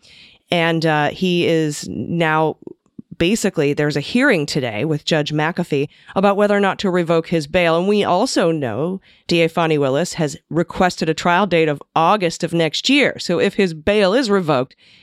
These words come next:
he could be in jail for quite a long time. I wanted to get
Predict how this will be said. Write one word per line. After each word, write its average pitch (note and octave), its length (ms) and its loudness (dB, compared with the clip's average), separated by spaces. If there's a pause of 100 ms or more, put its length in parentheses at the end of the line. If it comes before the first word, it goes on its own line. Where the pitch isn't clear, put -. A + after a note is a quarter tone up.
(120)
he G#3 120 2
could D3 200 -2
be D#3+ 160 2
in C3+ 100 0
jail D3 300 0
for C#3+ 120 -6
quite F3 240 -2
a D#3 60 -2
long C3 220 -2
time. F3 340 0 (380)
I C4+ 80 2
wanted F4 260 0
to C4+ 80 -2
get F#3+ 380 -2